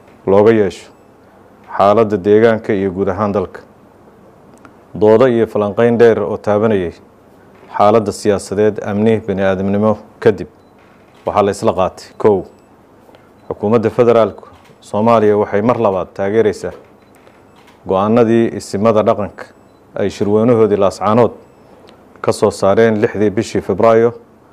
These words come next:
laba kun labaatan iyo saddex, ayadoona soo dhaweynaysa isla markaana la shaqaynaysa maamulka ku meel gaarka ah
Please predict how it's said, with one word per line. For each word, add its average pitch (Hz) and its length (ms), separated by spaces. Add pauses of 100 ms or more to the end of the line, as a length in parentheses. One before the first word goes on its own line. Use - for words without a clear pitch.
(340)
laba 104 200
kun 113 220
labaatan 95 320
iyo 90 100
saddex, - 280 (1120)
ayadoona 110 460
soo 117 200
dhaweynaysa 113 600 (160)
isla 101 220
markaana 113 460
la 110 100
shaqaynaysa 101 640 (760)
maamulka 107 520
ku - 120
meel 101 180
gaarka 107 440
ah 104 80